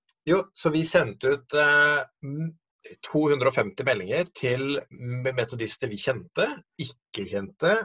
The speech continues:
og, eh, andre som var kristne, eller vi var nysgjerrige på at kanskje man kunne være åpen for et sånt, en sånn gruppe der, eh, det ikke er noe krav at man er kristen, men at man er åpen og,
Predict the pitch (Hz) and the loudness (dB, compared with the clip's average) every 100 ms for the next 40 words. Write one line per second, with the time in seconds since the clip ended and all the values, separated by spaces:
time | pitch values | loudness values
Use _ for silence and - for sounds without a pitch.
0 | - 120 135 139 131 _ 139 135 135 127 | -4 0 0 0 -4 _ -4 -2 -2 -2
1 | 139 104 104 107 123 107 98 143 123 - | -2 -2 -2 0 0 -2 -2 -4 -4 -6
2 | - 113 185 254 - _ 113 107 120 120 | -6 -2 0 -2 -6 _ 2 4 2 2
3 | - _ _ _ _ 135 131 127 127 - | -6 _ _ _ _ 4 4 2 -2 -4
4 | - 151 139 113 98 110 120 131 107 107 | -2 0 4 4 4 2 2 0 -2 -4
5 | 120 117 147 117 90 - 143 214 - 117 | 0 2 4 4 4 2 0 0 -2 0
6 | 113 - 101 101 - - _ _ _ _ | 0 0 -4 -4 -14 -20 _ _ _ _
7 | _ - 113 123 123 120 - _ 156 190 | _ -6 -4 -2 -2 -2 -4 _ 2 6
8 | 127 120 123 120 117 - _ 117 - 185 | 4 6 2 2 -2 -8 _ -4 0 0
9 | 165 - 98 90 104 107 117 107 110 - | -2 -4 -2 -2 0 0 -2 -4 -6 -6
10 | 110 - - 190 170 107 113 110 113 117 | -8 -8 -8 -8 -4 -4 -4 -4 -4 -2
11 | 113 - _ 107 127 135 110 107 107 | -2 -4 _ -4 -4 -6 0 2 2